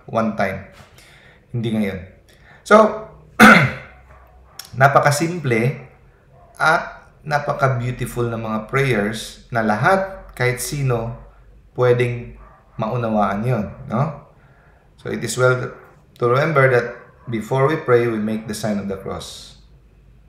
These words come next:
At hindi dapat ang sign of the cross natin minamadali. We should do it reverently. So, even the most simple person can say them, "Our Father" and "Hail Mary."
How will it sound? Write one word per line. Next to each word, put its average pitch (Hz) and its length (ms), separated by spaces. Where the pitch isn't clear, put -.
At 107 320
hindi 110 320
dapat 107 400
ang 110 460
sign 110 240
of 107 80
the 107 80
cross 110 240
natin 107 400
minamadali. 101 840
We 107 80
should 107 320
do 107 160
it 110 240
reverently. 101 720
So, 101 240
even 120 400
the 117 80
most 117 480
simple 123 480
person 127 400
can 113 160
say 131 240
them, 147 400
"Our 110 160
Father" 117 400
and 113 120
"Hail 110 200
Mary." 98 400